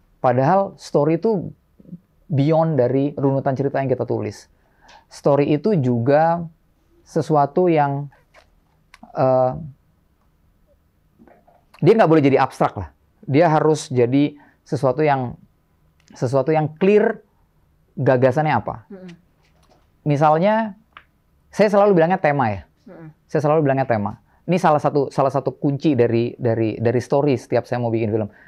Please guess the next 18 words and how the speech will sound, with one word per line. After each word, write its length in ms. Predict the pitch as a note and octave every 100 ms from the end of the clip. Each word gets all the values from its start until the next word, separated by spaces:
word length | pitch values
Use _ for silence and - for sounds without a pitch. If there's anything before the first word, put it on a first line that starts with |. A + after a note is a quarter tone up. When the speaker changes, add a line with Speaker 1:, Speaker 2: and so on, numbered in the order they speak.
| -
Speaker 1:
Saya 160 | G3 F3+
selalu 240 | F3 F#3+
mulai 240 | F3+ F3
dengan 240 | E3+ C3+ C3
tema. 240 | C3 A2
Oke, 240 | - D3 D3+
kita 160 | D3+ E3+
punya 160 | D#3+ C3+
premis 320 | C3 D3 -
banyak. 320 | G#2+ G#2 -
Kita 160 | C3+ D3
bisa 160 | A#2+
punya 180 | B2 A#2
premis, 380 | A#2 F3 D#3 D3+
kita 160 | C3+
bisa 180 | B2 A2+
punya 160 | A2+ A2
karakter. 540 | A2 A2 - A2+ A2